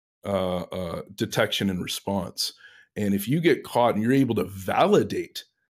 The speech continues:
that things work, not just that things didn't work for you hacking in, but you're able to validate, "Hey, you detected me on this. I did a brute force and, and, and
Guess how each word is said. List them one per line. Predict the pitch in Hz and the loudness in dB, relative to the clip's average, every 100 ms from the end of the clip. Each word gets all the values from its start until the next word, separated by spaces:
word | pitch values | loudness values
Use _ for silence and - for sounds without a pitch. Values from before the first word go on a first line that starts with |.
| - | -4
that | 104 - | -4 -4
things | - 101 98 | -4 -2 -2
work, | 92 110 | -6 0
not | 151 202 | 2 2
just | 202 | 2
that | 135 - | 0 2
things | 156 113 | 2 2
didn't | 101 139 143 117 | 2 4 4 2
work | 131 - | 2 0
for | - | 0
you | 120 120 | 2 4
hacking | 113 104 117 | 4 2 2
in, | 151 117 | 4 2
but | 95 | 2
you're | 135 | 4
able | 151 107 | 4 2
to | |
validate, | 95 110 135 104 - | 0 2 4 2 0
"Hey, | 156 | 0
you | 147 196 | 2 2
detected | 151 - 135 - 135 | 0 0 0 0 0
me | 98 90 | 0 -2
on | 80 | -6
this. | 87 - - - | -8 -10 -12 -6
I | 131 | 4
did | 170 151 | 6 6
a | |
brute | 113 131 147 - | 4 2 2 0
force | 131 170 120 - | 4 6 4 2
and, | 110 | 0
and, | 113 113 110 | 2 2 2
and | 117 110 101 | 2 2 0